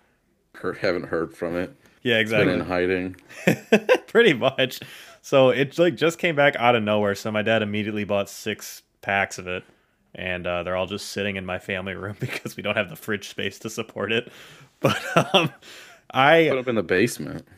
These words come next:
Speaker 1: Yeah, that's, they're all, they're slowly making their way down there. That's, we've got one twelve pack in the fridge down there, and that's where I grabbed the one that I'm drinking for this recording,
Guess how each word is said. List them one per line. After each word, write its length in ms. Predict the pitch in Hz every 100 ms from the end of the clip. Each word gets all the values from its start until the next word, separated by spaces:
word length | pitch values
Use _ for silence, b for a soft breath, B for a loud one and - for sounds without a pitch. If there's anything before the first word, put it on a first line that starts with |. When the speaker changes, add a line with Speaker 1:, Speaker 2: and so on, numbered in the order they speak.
| b b
Speaker 1:
Yeah, 260 | 113 107 104
that's, 260 | 104 104 - _
they're 260 | - 127 120
all, 180 | 107 101 -
they're 100 | 143
slowly 460 | - 147 131 123 113
making 340 | 110 107 104
their 140 | 92
way 220 | 92 87 87
down 320 | 90 87 87
there. 260 | 87 90 - -
That's, 340 | 98 - -
we've 180 | 113 101
got 320 | 120 113 85
one 380 | 95 107 113 107
twelve 360 | - 113 104
pack 240 | - 98 -
in 160 | 98 95
the 60 |
fridge 340 | 98 95 92 -
down 180 | 95 95
there, 240 | 98 95
and 260 | 98 95 90
that's 260 | 95 -
where 140 | 101 98
I 80 | 98
grabbed 420 | 104 101 101 -
the 80 | 110
one 240 | 104 104
that 140 | 104 101
I'm 120 | 98
drinking 520 | - 98 98 104 104
for 160 | 101 101
this 240 | 104 -
recording, 480 | 95 - 95 98